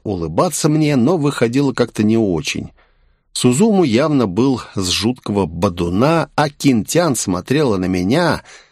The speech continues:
словно бык на красную тряпку. Странно, конечно, но думаю, что у этого всего есть своё объяснение. После молчаливого завтрака,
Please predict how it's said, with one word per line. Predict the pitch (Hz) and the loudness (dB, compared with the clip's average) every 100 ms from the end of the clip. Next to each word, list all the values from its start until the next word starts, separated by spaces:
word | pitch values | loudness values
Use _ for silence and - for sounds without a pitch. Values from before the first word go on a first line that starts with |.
| _ - | _ -10
словно | - - 110 135 131 131 | -6 0 2 2 2 0
бык | 87 90 135 - - | -4 0 0 0 -6
на | 92 87 | -8 -8
красную | - 98 - 80 78 | -6 -6 -6 -8 -8
тряпку. | 71 69 - - - - _ _ _ _ _ _ _ | -6 -6 -8 -10 -18 -18 _ _ _ _ _ _ _
Странно, | - - - 107 135 214 214 | -12 -10 -4 0 2 4 2
конечно, | 190 180 160 113 101 90 | 2 2 2 0 -2 0
но | 107 139 135 | 2 2 0
думаю, | 110 147 175 175 165 | 0 0 2 2 0
что | 147 - 151 151 | -2 0 0 0
у | 127 123 - | 0 -2 0
этого | 151 160 143 131 | -2 0 -2 -2
всего | - - 117 143 | -2 -2 0 0
есть | 101 123 - - - | 0 0 -2 -10 -12
своё | - 92 101 110 - | -6 -2 2 2 0
объяснение. | 110 104 104 104 - 101 104 78 71 71 - - _ _ _ _ _ _ _ | -2 -2 -2 -2 -2 -2 0 -2 -4 -8 -12 -18 _ _ _ _ _ _ _
После | - 120 131 | 0 2 4
молчаливого | 123 123 123 - 151 151 139 123 113 | 4 4 2 0 0 2 2 2 0
завтрака, | 98 143 190 - 160 170 156 | 0 0 0 -4 -2 0 0